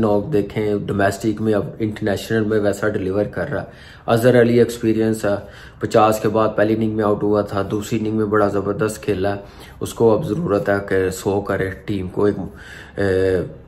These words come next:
test match जितवाए। जो क-, मुश्किल condition होगी, ठंड भी होगी पिंडी में, इतना easy नहीं होगा। Fast bowlers के लिए help मिलेगी, जितनी मैं domestic भी खेला हूँ, इंटरनेशनल भी खेला हूँ,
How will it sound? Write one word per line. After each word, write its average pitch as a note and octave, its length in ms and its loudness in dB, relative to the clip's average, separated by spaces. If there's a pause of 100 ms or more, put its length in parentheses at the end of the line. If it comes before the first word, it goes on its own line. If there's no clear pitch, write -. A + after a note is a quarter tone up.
(360)
test D3+ 220 8
match C3 160 6
जितवाए। F#2 420 -2 (140)
जो G#2 260 -4
क-, G2 560 0
मुश्किल B2 340 2
condition C#3 500 6
होगी, B2 300 4 (400)
ठंड B2+ 240 2
भी C3 120 4
होगी A#2 280 4
पिंडी A2+ 340 0
में, A2+ 280 2 (340)
इतना B2 280 2
easy A2+ 340 4
नहीं B2+ 160 6
होगा। G#2 420 8
Fast G#2 400 2
bowlers A2 360 2
के G#2+ 140 0
लिए G#2+ 160 0 (200)
help A2+ 300 0
मिलेगी, G#2 440 0 (180)
जितनी G#2 300 -6
मैं G#2 240 0
domestic G2 460 -4
भी A2 100 0
खेला G2+ 280 -2
हूँ, G2 100 -2
इंटरनेशनल G2 560 -4
भी G#2+ 120 0
खेला G2+ 280 -4
हूँ, G#2+ 100 -6